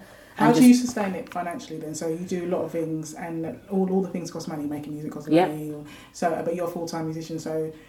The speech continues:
Speaker 1: just for somebody else, just seeing how does that work? How does it kind of work in your world?
Speaker 2: I am, when it comes to singer, singing,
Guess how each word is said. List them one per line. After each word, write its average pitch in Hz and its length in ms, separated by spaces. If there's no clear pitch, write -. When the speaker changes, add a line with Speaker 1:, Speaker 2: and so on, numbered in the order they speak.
Speaker 1:
just 180 220
for 170 80
somebody 165 340
else, 156 220
just - 160
seeing 160 180
how 160 200
does 156 160
that 160 200
work? 151 300
How 175 160
does 165 160
it 165 80
kind 160 180
of 151 80
work 156 240
in 160 100
your 156 220
world? - 400
Speaker 2:
I 202 340
am, 160 560
when 151 120
it 170 80
comes 185 160
to 170 60
singer, 156 440
singing, 190 760